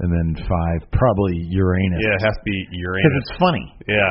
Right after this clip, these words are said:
Speaker 1: Because it sounds like, you know, your anus, which means your butthole.
Speaker 2: Yeah.
Speaker 1: That's hilarious.
Speaker 2: Yeah,
Speaker 1: Who
Speaker 2: Uranus.
Speaker 1: doesn't, who doesn't love that? Anyways, I like this, man. We should do this every
Speaker 2: Every, every Monday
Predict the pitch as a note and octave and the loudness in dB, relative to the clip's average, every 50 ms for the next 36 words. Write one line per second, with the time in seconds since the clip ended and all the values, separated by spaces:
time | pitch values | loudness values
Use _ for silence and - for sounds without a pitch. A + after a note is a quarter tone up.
0 | - - - - B2 A2+ - C3+ B2+ A2+ A#2 A2 G2+ F#2 - - B2 B2+ C3 C3 | 0 -4 -2 0 2 4 6 4 4 4 0 -4 -6 -8 -6 0 2 2 2 2
1 | G#2 A2 A2+ G#2+ G2+ F2+ - _ _ _ - G#2+ G2 F#2 F2 F2 F2 F#2 G#2 A2 | 2 2 2 2 0 -2 -6 _ _ _ -8 -6 -4 -2 -2 0 0 2 4 6
2 | A2 A2 G2+ - - A2 A#2+ A#2+ G#2+ F#2 F2+ F2 - - F2+ E2+ - - G2 F#2 | 6 4 4 2 0 0 0 2 2 0 -2 -4 -4 -4 -4 -4 -4 -2 -2 -2
3 | F2+ D#2+ E2+ F2 D#2 D2+ - - A#2 - G2+ F2+ D#2 C2 C2 - - - - - | 0 0 0 -2 -2 0 2 0 0 0 -2 -6 -6 -6 -8 -12 -16 -18 -14 -8
4 | F#2 F#2 F2+ E2 D#2+ - - - _ _ - - D3+ D3+ - - F2 D#2+ F#2+ G#2 | -6 -4 -4 -4 -6 -10 -16 -20 _ _ 0 2 2 2 2 -2 -6 -4 -2 -2
5 | G2+ F2 D2+ C#2 B1 - - - F#2+ F#2+ F2 D#2+ E2+ - - - C3 C3 C3 G#2+ | -2 -2 -4 -8 -12 -12 -8 -4 -4 -2 -2 -4 -6 -4 -2 2 4 4 4 4
6 | G#2+ G#2+ D#2+ - - B2+ C3 B2 A2 G#2 F#2+ A2+ A2 G2+ F#2 F#2+ G#2 G#2+ F2 D2 | 2 0 -2 -2 0 0 2 2 2 0 0 0 0 0 0 -2 -2 -2 -2 -4
7 | C#2+ - - _ _ _ _ - - - - - - _ - - - - - - | -8 -12 -18 _ _ _ _ -20 -20 -20 -20 -20 -20 _ -20 -20 -20 -20 -20 -20
8 | - - - - - - - - - - - - - E3 F#3 G3 F#3+ F#3 F3+ F3+ | -20 -20 -18 -18 -20 -20 -20 -20 -20 -20 -20 -8 -2 2 4 4 4 4 4 6
9 | F#3+ G3+ G#3 F3+ D#3+ C3+ A2 B2+ B2+ C3 C3 A#2+ C3 C#3+ D3+ D3+ C#3 - C#3+ D3 | 6 6 4 4 0 -4 -4 -2 -2 -2 -2 -2 0 2 2 2 2 2 2 2
10 | D3 B2+ C3 D3 D3 D3 C#3+ C#3+ C#3 C#3 C3+ C3 A#2+ A2 G#2 - - C3+ A#2+ A#2 | 2 2 2 2 2 4 4 4 4 4 4 4 2 2 4 2 2 4 2 2
11 | A#2 B2 A#2+ B2+ B2 A#2+ A#2 | 2 2 2 2 4 4 4